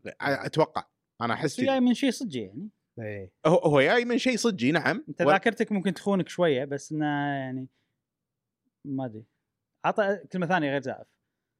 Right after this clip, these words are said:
Speaker 2: <laughs> زين. آه، آخر سؤال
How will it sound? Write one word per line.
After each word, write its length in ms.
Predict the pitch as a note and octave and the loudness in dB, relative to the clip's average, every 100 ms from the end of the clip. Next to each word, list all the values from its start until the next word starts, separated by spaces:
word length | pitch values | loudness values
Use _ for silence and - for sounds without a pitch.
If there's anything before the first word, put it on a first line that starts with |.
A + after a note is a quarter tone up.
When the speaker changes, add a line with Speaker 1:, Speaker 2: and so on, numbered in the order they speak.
| _ | _
Speaker 2:
<laughs> 1700 | - C#3 - D#4+ C4+ G#3+ E3 D#3 D#3 B2+ C#3+ C3+ - A2 - F#3 - D3+ _ - - - G#3+ A3 - _ - - C#3+ _ _ _ - E3 - _ _ _ - | -2 -2 2 6 6 6 4 2 0 0 -2 -4 -6 -10 -8 -8 -8 -12 _ -20 -20 -12 -6 -6 -8 _ -10 -10 -12 _ _ _ -12 -12 -18 _ _ _ -8
زين. 240 | C3+ C#3 - _ _ | -2 -2 -4 _ _
آه، 920 | C3+ C3 C3 B2+ B2+ B2 B2 B2 - - | -2 0 2 2 0 0 -2 -6 -10 -2
آخر 580 | E3 F#3+ G3+ F3+ D3 C#3 | 2 2 2 -6 -4 -6
سؤال 480 | C3 D3 D3 G3+ | -2 2 2 0